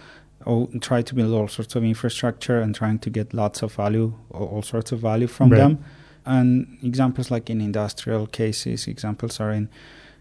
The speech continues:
Speaker 1: um, like, a lot of tabular data is out there still being auto, uh, auto M L'd into
Speaker 2: Right.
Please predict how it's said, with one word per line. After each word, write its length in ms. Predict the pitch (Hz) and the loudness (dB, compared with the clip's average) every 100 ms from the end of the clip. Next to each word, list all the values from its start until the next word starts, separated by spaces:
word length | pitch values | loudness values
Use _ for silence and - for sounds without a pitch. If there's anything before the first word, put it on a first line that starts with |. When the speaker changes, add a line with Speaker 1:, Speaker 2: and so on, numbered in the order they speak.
| - | -4
Speaker 1:
um, 560 | 110 110 107 107 107 110 | 2 4 6 4 4 2
like, 180 | 101 - | -2 -2
a 40 | |
lot 160 | 92 135 | 4 6
of 100 | 139 | 6
tabular 420 | - 131 135 117 | 2 2 4 4
data 360 | 107 113 110 104 | 6 6 6 4
is 160 | 101 | 4
out 200 | 107 107 | 2 4
there 180 | 107 107 | 4 2
still 240 | 101 117 110 | 2 -2 0
being 360 | 113 113 104 | 2 2 2
auto, 380 | 104 110 113 113 | -2 0 2 2
uh, 520 | 107 85 - - - 107 | -2 -6 -10 -14 -8 -4
auto 220 | 117 113 | -2 0
M 200 | 110 110 | 2 4
L'd 260 | 113 104 107 | 4 2 -2
into 300 | 107 104 113 | -4 -4 2
Speaker 2:
Right. 140 | 107 | 8